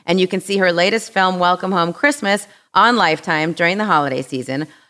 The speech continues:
Her bittersweet songs are available on Spotify and iTunes, and her podcast, Wind Down, is available right here on iHeart and on Apple Podcasts or wherever you get your podcast. Jana, tell everyone where they can find you beyond what I've said here.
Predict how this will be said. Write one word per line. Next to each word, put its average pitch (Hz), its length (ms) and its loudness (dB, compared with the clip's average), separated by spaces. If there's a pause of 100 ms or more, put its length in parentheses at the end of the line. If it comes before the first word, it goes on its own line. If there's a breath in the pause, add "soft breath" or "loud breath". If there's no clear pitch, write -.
Her 190 120 2
bittersweet 247 680 0
songs 220 320 2
are 185 100 2
available 170 420 2
on 156 160 2
Spotify 185 580 0
and 247 140 2
iTunes, 143 580 -2
and 147 160 -6
her 143 80 -4
podcast, 165 840 -2
Wind 156 500 0
Down, 135 380 0
is 143 120 -4
available 139 380 0
right 147 240 2
here 180 180 2
on 190 120 2
iHeart 202 440 2 (220 loud breath)
and 233 220 2
on 208 100 2
Apple 180 260 0
Podcasts 156 540 0 (240 soft breath)
or 160 180 4
wherever 214 380 2
you 170 140 4
get 139 180 -2
your 131 80 -2
podcast. 131 720 0 (340 soft breath)
Jana, 220 280 4
tell 233 240 2
everyone 226 320 2
where 202 100 4
they 196 140 2
can 196 120 -4
find 185 300 0
you 180 100 -4
beyond 160 380 0
what 160 100 0
I've 151 160 0
said 151 200 -2
here. 143 280 0